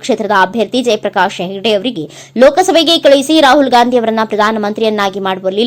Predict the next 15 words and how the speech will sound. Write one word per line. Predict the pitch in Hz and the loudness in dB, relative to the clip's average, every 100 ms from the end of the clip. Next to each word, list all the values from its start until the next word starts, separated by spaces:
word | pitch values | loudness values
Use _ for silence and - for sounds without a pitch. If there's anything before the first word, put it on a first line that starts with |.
| 202 | 0
ಲಂಬಾಣಿ | 196 190 196 190 | 0 -2 -2 -4
ಜನಾಂಗದವರು | 185 208 233 220 214 220 - _ _ - - - | -4 -4 -4 -4 -2 -2 -6 _ _ -20 -20 0
ಪ್ರಯತ್ನ | 311 330 320 285 | 2 4 2 2
ಮಾಡಬೇಕು | 262 262 262 262 233 | 2 2 2 0 -2
ಎಂದು | 254 269 | 0 0
ಕೆಪಿಸಿಸಿ | 247 233 233 233 - 165 | 0 -2 -4 -6 -4 -2
ಅಸಂಘಟಿತ | 233 240 240 233 220 208 | 0 -2 -4 -4 -2 0
ಕಾರ್ಮಿಕರ | 220 208 208 214 190 | 0 0 -2 -2 -2
ವಿಭಾಗದ | 190 202 196 202 190 | -4 -6 -4 -4 -4
ಮಾಜಿ | 185 196 | -4 -6
ಅಧ್ಯಕ್ಷರಾದ | 175 185 - 214 165 147 - - - 254 | -6 -8 -4 -4 -4 -10 -18 -20 -4 0
ಡಾಕ್ಟರ್ | 247 294 311 | 2 2 2
ಶಾಂತವೀರ್ | 370 302 285 277 254 | 2 2 2 0 2
ನಾಯಕ್ | 226 269 359 | 0 0 -2
ಹೇಳಿದರು. | 262 180 | -4 -4